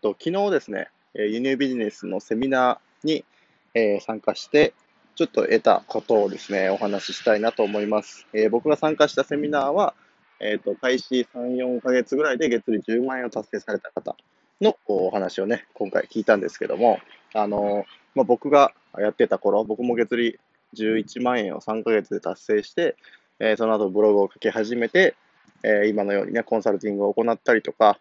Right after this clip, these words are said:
あの、様々な物販に挑戦しているっていう風になっているんですけど、なんかその時のことをね、えー、思い出すようなぐらい、えー、かなりハッスルしてる方だったんですよね。うん。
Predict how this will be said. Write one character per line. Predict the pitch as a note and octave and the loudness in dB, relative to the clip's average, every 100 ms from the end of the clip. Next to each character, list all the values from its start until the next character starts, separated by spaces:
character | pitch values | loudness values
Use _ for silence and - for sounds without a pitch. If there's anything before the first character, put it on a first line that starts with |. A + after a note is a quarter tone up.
| _ | _
あ | G2 G2 | -4 -4
の、 | G2 | -4
様 | F#2+ A#2+ G#2 | -4 -2 0
々 | G2+ G#2 | 0 2
な | C3+ | 2
物 | A#2 G#2+ _ | 2 -2 _
販 | G#2 G2 | 0 0
に | B2 D3+ | -4 -2
挑 | G#2+ | -2
戦 | G2 G2+ G2+ | -2 -6 -12
し | - | -4
て | B2 | -2
い | |
る | C#3 | 0
っ | - | -2
て | - | -2
い | A2 | -2
う | F#2 | 0
風 | - D2 | -4 -10
に | D#2 _ _ _ _ - | -12 _ _ _ _ -6
な | A2 | -4
っ | |
て | - | -2
い | G2 | -2
る | G2 | -2
ん | |
で | F#2 | -4
す | - | -6
け | A#2+ | 0
ど、 | D#3 B2+ | 4 4
な | A2 B2+ | 2 -2
ん | |
か | A#2 | -2
そ | - | -2
の | C3+ | -2
時 | C#3 C#3+ G#2+ | -2 -2 -4
の | F#2 | -4
こ | G2 | -2
と | G#2 | 0
を | D#2+ | 0
ね、 | G#2+ - - | -2 -6 -10
え | G#2 G#2 G2+ G2 | -4 -2 0 0
ー、 | |
思 | G2+ B2 | -2 -2
い | B2+ | 2
出 | C#3 | 2
す | C3+ - | 2 -4
よ | B2 C3+ C3 | -2 0 0
う | B2 | 0
な | A#2+ | 0
ぐ | A#2 | 0
ら | C#3 D3 | 0 2
い、 | F3+ A#2 _ _ _ - | 0 -4 _ _ _ -4
え | G2 G2 | 0 0
ー、 | |
か | - B2 | 0 -2
な | |
り | G2+ | -2
ハ | - A#2+ | -2 -10
ッ | |
ス | - G#2 | -4 -4
ル | F#2 | -4
し | - | -6
て | G2 | -6
る | F#2 | -6
方 | - - F2+ | -8 -6 -6
だ | |
っ | - | -6
た | - | -8
ん | - | -10
で | - | -12
す | - | -10
よ | |
ね。 | A2 A#2 - _ _ | -4 -4 -4 _ _
う | - | -14
ん。 | G2+ F#2+ | -12 -12